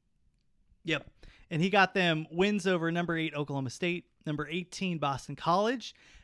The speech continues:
They beat Jalen Rose's Michigan team, um, almost the full final, Fab Four, Fab Five, not, not all of them. Um, and then number twenty-five Marquette, they beat Jason Kidd at Cal,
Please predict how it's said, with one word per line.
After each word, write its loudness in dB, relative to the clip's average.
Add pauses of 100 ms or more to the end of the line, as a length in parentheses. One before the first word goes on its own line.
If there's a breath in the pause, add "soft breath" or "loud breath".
(140)
They 0
beat 2
Jalen 4
Rose's 6
Michigan 4
team, 0 (480 soft breath)
um, 0 (380)
almost 2
the 2
full 0
final, 0
Fab 0
Four, -2
Fab 2
Five, 0 (180)
not, -2
not 0
all 2
of 0
them. -6 (480 soft breath)
Um, 0 (100)
and -4
then -2
number 0
twenty-five 0
Marquette, -2
they -2
beat -6
Jason -4
Kidd 0
at -10
Cal, 2